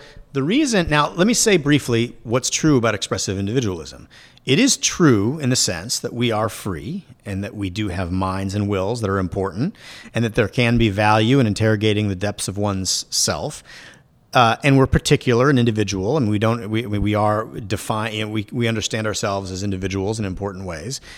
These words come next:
and that's all good and that's true. But it's not the whole truth about who we are.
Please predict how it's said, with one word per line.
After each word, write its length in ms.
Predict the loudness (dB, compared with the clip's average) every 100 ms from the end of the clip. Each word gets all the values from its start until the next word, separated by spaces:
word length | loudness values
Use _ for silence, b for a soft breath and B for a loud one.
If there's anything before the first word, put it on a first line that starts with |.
| B 0
and 60 |
that's 160 | 2 6
all 160 | 6 8
good 260 | 8 8
and 100 | 6
that's 200 | 2 -2
true. 420 | -4 2 2 0 B B B _
But 320 | 6 6 6 0
it's 140 | 0
not 160 | 0 0
the 80 |
whole 180 | 2 2
truth 300 | 4 2 2
about 180 | 0 -2
who 120 | -4
we 120 | -4 -6
are. 300 | -8 -8